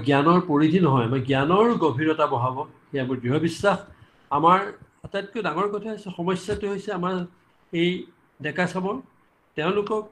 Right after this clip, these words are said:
বৰ্তমান অৱস্থাত, বৰ্তমান তথ্যভিত্তিক অৱস্থাত আমি দেখিবলৈ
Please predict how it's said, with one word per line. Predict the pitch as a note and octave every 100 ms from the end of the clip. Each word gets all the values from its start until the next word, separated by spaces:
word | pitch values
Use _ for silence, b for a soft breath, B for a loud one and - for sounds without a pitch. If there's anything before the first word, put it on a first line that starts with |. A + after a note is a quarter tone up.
| _ _ -
বৰ্তমান | D#3 C#3 - A#3 A3
অৱস্থাত, | F3+ - C3 A#2 B2+
বৰ্তমান | C#3 - F3+ F3 E3+ D#3
তথ্যভিত্তিক | D#3 - A3 G#3 - A3+ G#3 - _ _ _ _ _ _ _ -
অৱস্থাত | D3+ D#3 E3 F3 - A2 - -
আমি | D#3 D#3
দেখিবলৈ | - E3 E3